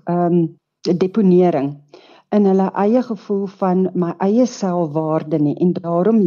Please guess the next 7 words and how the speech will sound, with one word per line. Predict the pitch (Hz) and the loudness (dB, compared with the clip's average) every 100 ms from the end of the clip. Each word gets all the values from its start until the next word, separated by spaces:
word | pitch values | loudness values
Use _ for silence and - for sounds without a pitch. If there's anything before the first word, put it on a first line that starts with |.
| 160 | 2
leef | 180 233 233 | 0 0 0
hulle | 233 | -2
half | 185 170 175 175 - | 0 0 -2 -4 -16
deur | - 156 185 196 | -10 -2 2 2
iemand | 196 196 180 180 - | 0 0 2 0 0
anders. | 185 175 143 143 135 - - _ - - - _ - | 0 2 0 -6 -10 -14 -20 _ -20 -20 -20 _ 0
En | 180 | 2